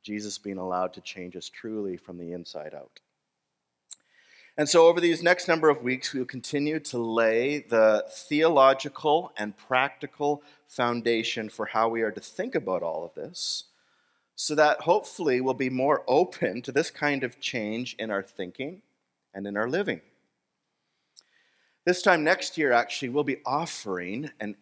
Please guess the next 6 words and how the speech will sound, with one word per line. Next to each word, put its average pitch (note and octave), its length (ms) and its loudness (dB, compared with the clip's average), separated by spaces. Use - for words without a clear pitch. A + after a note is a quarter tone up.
eight-week C#3+ 640 -2
discipleship B2 800 -2
course - 540 -8
in A2 140 -6
emotional F2+ 640 -8
health. - 420 -16